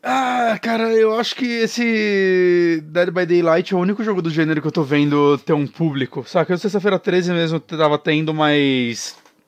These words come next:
Squadron Squad de streamers e tal, mas teve todos os problemas com a marca, né, que eles não podiam continuar direito o jogo mais e dar mais o suporte que eles queriam. Né? Eu não sei, cara, me, me tá com uma cara de que vai ser aquele jogo que vão, tipo, do Walking Dead, assim, que vai sumir só.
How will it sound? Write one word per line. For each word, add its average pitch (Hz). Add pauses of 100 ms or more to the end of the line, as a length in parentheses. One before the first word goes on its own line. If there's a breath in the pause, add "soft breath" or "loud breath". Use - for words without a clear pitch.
(180)
Squadron 160
Squad 135
de 135
streamers 151
e 127
tal, 147 (600 soft breath)
mas 147
teve 165
todos 165
os 147
problemas 143
com 139
a 120
marca, 127
né, 117
que -
eles 120
não 120
podiam 120
continuar 120
direito 117
o 117
jogo 113
mais 117 (380 soft breath)
e 139
dar 120
mais 117
o 117
suporte 120
que 143
eles 120
queriam. 139 (840 loud breath)
Né? 147
Eu 214
não 247
sei, 190
cara, 175 (100)
me, 196
me 220
tá 262
com 254
uma 254
cara 226
de 214
que 208
vai 220
ser 208
aquele 202
jogo 190
que 190
vão, 180
tipo, 175
do 165
Walking 160
Dead, 131
assim, 127
que 143
vai 143
sumir 131
só. -